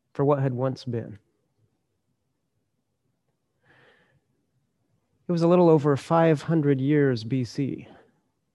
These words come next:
And a small band of the people of God had returned to the land of Israel, to Jerusalem, after sixty years of exile in Babylon.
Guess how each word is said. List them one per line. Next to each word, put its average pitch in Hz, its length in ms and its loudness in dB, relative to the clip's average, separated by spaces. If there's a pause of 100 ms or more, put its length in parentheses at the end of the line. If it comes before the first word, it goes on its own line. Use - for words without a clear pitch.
(1300)
And 147 60 -4
a 143 60 -2
small 190 260 2
band 160 380 4
of 139 100 -2
the 139 80 -2
people 170 320 -2
of 120 120 -2
God 147 280 2
had 135 160 0
returned 156 480 -2
to 143 80 -2
the 131 80 -4
land 131 240 0
of 113 140 -6
Israel, 107 360 -12 (260)
to - 60 -10
Jerusalem, 123 540 -8 (1080)
after 131 180 -6
sixty 151 320 -6
years 135 240 -2
of 120 100 -4
exile 117 380 -4
in 104 140 -8
Babylon. 113 500 -6